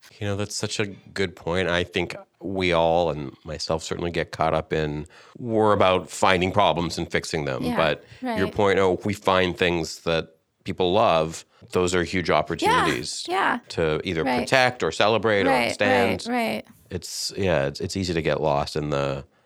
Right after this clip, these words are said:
Speaker 1: fixing, we're here to fix stuff.
Speaker 2: I think so. And I think, like,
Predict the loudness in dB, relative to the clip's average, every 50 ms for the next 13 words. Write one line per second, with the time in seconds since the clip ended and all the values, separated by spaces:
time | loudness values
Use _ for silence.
0 | _ -10 -2 -2 -2 0 0 0 2 2 2 2 0 -2 -4 -6 -10 -18 _ _
1 | -8 -4 -2 0 0 0 0 0 -2 -4 -4 -4 -4 -2 -2 -2 -4 -6 -10 -16
2 | -8 -4 -4 -4 -2 -4 -4 -6 -6 -8 -4 -2 -2 -2 -2 -2 -4 -6 -4 -4
3 | -2 -2 -2 -4 -4 -4 -6 -6 -6 -6 -6 -4 -4 -6 -8 _